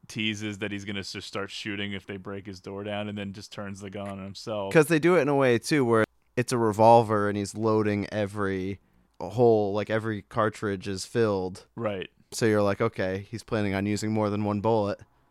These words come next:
Speaker 1: It's a pretty obvious choice to make, but it's still perfect and so much f-, fun because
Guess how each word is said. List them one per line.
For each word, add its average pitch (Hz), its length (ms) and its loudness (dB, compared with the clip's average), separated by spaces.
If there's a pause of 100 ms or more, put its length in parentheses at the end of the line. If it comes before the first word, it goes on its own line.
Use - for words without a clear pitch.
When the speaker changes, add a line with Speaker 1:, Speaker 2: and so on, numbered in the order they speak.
(340)
Speaker 1:
It's 143 200 -2
a 143 80 4
pretty 165 560 -2
obvious 117 920 2 (500)
choice 117 500 0
to 131 120 -2
make, 120 440 -2
but 107 160 -2
it's 101 180 -8
still 110 240 -4
perfect 101 640 -6
and 95 160 -8
so 101 220 -10
much 92 220 -10
f-, - 180 -20 (160)
fun 92 600 -8 (460)
because 101 340 -10